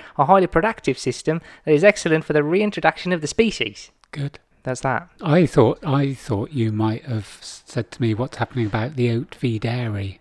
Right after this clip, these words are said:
Speaker 2: 'cause I said I would come back and
Speaker 1: Oh, right, no, I haven't even looked at that. Have you?
Speaker 2: Sort of.
Speaker 1: Is it positive?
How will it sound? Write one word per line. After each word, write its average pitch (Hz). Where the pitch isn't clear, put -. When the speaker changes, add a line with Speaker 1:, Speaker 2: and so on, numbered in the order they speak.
Speaker 2:
'cause 135
I 107
said 110
I 101
would 101
come 101
back -
and 95
Speaker 1:
Oh, 123
right, 110
no, 110
I 107
haven't 107
even 101
looked -
at 107
that. 110
Have -
you? 117
Speaker 2:
Sort -
of. 98
Speaker 1:
Is 139
it 143
positive? 120